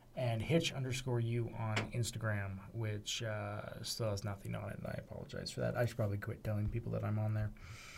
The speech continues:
Um, <laughs> so, yeah, uh, leave us a rating or review. Let us know, uh, how this is working for you.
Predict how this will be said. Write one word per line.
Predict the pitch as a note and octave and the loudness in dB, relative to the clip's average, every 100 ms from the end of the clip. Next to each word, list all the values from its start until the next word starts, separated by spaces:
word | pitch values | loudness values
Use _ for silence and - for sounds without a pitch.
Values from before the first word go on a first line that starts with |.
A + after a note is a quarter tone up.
| - - - - - - - | -14 -14 -14 -14 -18 -20 6
Um, | D#3+ D3 D3 C#3+ - - E3 D#3+ D#3+ | 12 12 12 10 6 4 0 0 10
<laughs> | F3 B2+ - - - - - - - - - - - | 12 12 2 -16 -18 -18 -20 -20 -20 -20 -20 -20 -10
so, | - - C#3 C3+ C3 B2 - | 0 10 12 12 12 8 6
yeah, | - F3+ B2+ G2 - | 10 10 10 6 4
uh, | D3+ C3+ C3 C#3 | 8 10 10 10
leave | D3 D#3 | 10 10
us | D#3 | 8
a | D3 | 6
rating | C#3+ C#3 | 6 6
or | C3+ | 4
review. | B2+ C3 C#3+ | 4 4 8
Let | C#3 C3 | 8 6
us | C3 | 4
know, | C3+ C3+ C3 C3 C3 C3+ A#2+ | 4 4 4 2 -2 -2 2
uh, | A#2+ A#2+ | 6 6
how | G#2+ C3 | 4 2
this | B2+ A#2+ | 2 2
is | A#2+ | 4
working | C3 A#2+ | 4 4
for | A#2+ C#3 C3+ | 4 6 8
you. | C3+ C#3 | 8 6